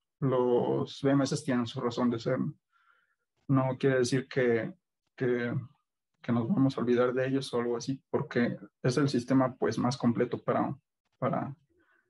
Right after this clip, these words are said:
para el monitoreo de, de un sistema completo, ¿no? De, en todos los aspectos de un edificio inteligente. Pero hay veces que normalmente en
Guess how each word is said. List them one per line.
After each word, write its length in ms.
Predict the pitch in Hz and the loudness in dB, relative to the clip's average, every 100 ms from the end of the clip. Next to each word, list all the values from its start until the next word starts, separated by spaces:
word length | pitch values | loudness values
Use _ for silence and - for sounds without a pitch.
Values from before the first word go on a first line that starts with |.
| _ - | _ -2
para 140 | 123 | 2
el 60 | 123 | 2
monitoreo 500 | 123 120 123 123 123 | 2 0 0 2 2
de, 260 | 123 120 - _ - | 0 -4 -12 _ -8
de 100 | 131 | -6
un 60 | 123 | -6
sistema 360 | - 131 117 | -2 0 0
completo, 460 | 123 117 123 135 123 | 0 0 0 0 0
¿no? 220 | 135 151 | 0 0
De, 340 | 139 123 120 - _ - - _ _ | 0 2 0 -6 _ -20 -20 _ _
en 140 | 139 131 | -4 0
todos 280 | 131 131 127 | 2 2 2
los 220 | 117 131 | 2 0
aspectos 720 | 135 - 123 - 117 - - | -2 -2 -2 -6 -8 -10 -2
de 80 | 135 | 0
un 120 | 127 | 4
edificio 320 | 127 123 123 | 4 2 0
inteligente. 560 | 127 123 117 127 117 - _ _ _ _ _ _ _ _ _ _ _ _ - _ _ | 0 0 0 0 0 -2 _ _ _ _ _ _ _ _ _ _ _ _ -20 _ _
Pero 500 | 160 151 156 156 - - - | 2 4 6 4 0 -8 0
hay 240 | 151 156 151 | 2 4 4
veces 400 | 151 139 113 - | 2 2 -2 -4
que 560 | - 127 123 123 139 - _ _ _ _ _ | -2 0 0 -2 -6 -12 _ _ _ _ _
normalmente 640 | 151 135 139 143 147 147 143 | 0 2 4 2 0 -2 0
en 340 | 135 127 - | 0 0 -6